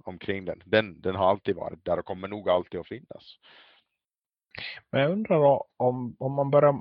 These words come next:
Speaker 2: om man måste ställa lite obekväma frågor och eh, eftersom jag verkar ha tagit den här,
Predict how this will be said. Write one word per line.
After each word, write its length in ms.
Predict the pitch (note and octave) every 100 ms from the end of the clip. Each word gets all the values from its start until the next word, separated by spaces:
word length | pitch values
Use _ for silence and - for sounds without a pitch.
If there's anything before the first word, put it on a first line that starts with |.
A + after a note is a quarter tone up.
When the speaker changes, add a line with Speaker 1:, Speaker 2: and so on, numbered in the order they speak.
| -
Speaker 2:
om 100 | -
man 140 | D3 D3+
måste 300 | D3+ - _ _ -
ställa 380 | - C#3 D3 D#3
lite 240 | D#3 D3+
obekväma 640 | D3+ C#3 C3+ D3 C#3+ C#3+ C#3+
frågor 640 | - E3+ C#3 D2+ D2+ A2
och 160 | A#2 - _ - - - - _ _ _ _ _ _ _
eh, 380 | - A#2 A2+ D3
eftersom 420 | D#3 - C#3 C#3 C3
jag 300 | C3+ C3+ B2+ A2 -
verkar 340 | C3 C3 C3+ C3
ha 120 | C3
tagit 320 | - A2 G#2+
den 120 | G#2+
här, 240 | C3+ C3